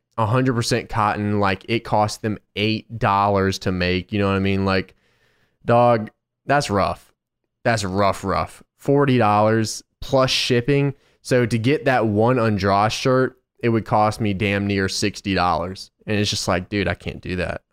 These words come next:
<laughs> I can't. Maybe if I can figure out some way to get free shipping. I believe if you order on the store anything over two hundred fifty dollars, then you get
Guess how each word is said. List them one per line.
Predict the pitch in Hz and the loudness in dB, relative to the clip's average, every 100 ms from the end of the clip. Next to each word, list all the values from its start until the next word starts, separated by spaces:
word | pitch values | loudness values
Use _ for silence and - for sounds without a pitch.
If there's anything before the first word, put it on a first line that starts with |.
| - - _ | -2 -2 _
<laughs> | - 190 240 196 - | -18 -16 -16 -12 -8
I | |
can't. | 101 - 95 92 - - - | -6 -2 -2 -4 -8 -20 -8
Maybe | 120 156 185 | 0 2 2
if | 170 | 2
I | 156 | 0
can | 143 131 | 0 -2
figure | 143 143 143 | 0 2 2
out | 135 127 | 2 0
some | - 127 123 | 0 0 2
way | 123 | 2
to | 123 | 0
get | 104 110 | -2 -4
free | - 127 127 | -2 0 0
shipping. | 147 135 123 | 0 0 0
I | 104 | 0
believe | 107 123 143 | 2 2 0
if | 110 | 0
you | 110 101 | -2 0
order | 110 117 113 110 - _ _ - | 0 2 2 0 -6 _ _ -2
on | 104 | 0
the | 95 | 0
store | - - 117 113 107 104 | -2 0 2 2 2 0
anything | 117 117 - 104 | 0 0 0 0
over | 101 104 | 0 -2
two | - 131 | -2 0
hundred | 123 104 92 | 0 0 -2
fifty | - 135 143 | -4 -2 2
dollars, | 131 131 127 120 - - _ _ _ | 4 4 4 2 -4 -14 _ _ _
then | 101 | -4
you | 98 | -2
get | 92 107 - | 0 0 -2